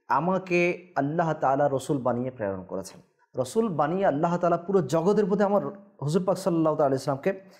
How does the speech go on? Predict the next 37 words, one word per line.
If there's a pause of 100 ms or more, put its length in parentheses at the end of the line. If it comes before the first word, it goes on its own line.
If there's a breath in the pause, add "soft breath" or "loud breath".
(180 loud breath)
প্রেরণ
করেছেন। (320 soft breath)
অন্য
জায়গায়
হুজুর
পাক
সাল্লাল্লাহু
আলাইহি
ওয়াসাল্লাম (360 loud breath)
ইরশাদ
করেছেন (480 soft breath)
যে,
"আল্লাহ
তাআলা
আমাকে
এমন
পাঁচটা
গুণ
দান
করেছেন, (460 loud breath)
যা
অন্য
কোনো
নবীকে
আল্লাহ
তাআলা
দান
করেননি।" (300)
শুধু
পাঁচটা
কেন, (200)
এমন
কিছু
দান
করেছেন (340 soft breath)
আল্লাহ
তাআলা,